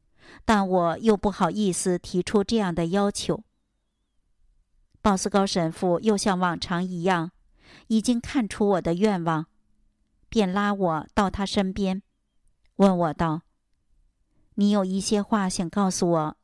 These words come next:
对不对？”“神父，你猜中了，可是我不想别人听到。”接着，我便在他耳边轻轻地说：“我愿意给神父送一样礼物，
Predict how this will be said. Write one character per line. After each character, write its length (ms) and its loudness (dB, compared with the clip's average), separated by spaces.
对 120 2
不 140 -2
对 240 0
？”“神 260 0
父， 320 -4
你 120 0
猜 260 -4
中 240 -2
了， 240 -4
可 160 2
是 400 -2
我 80 6
不 120 0
想 240 -2
别 220 -2
人 200 -2
听 260 -6
到。” 260 -2
接 240 2
着， 420 -2
我 160 2
便 220 0
在 200 0
他 160 -2
耳 240 0
边 300 -2
轻 260 -2
轻 180 -4
地 140 0
说 320 0
：“我 160 0
愿 240 0
意 120 -4
给 160 0
神 260 -2
父 240 0
送 240 -2
一 160 -2
样 240 -2
礼 180 -2
物， 300 -2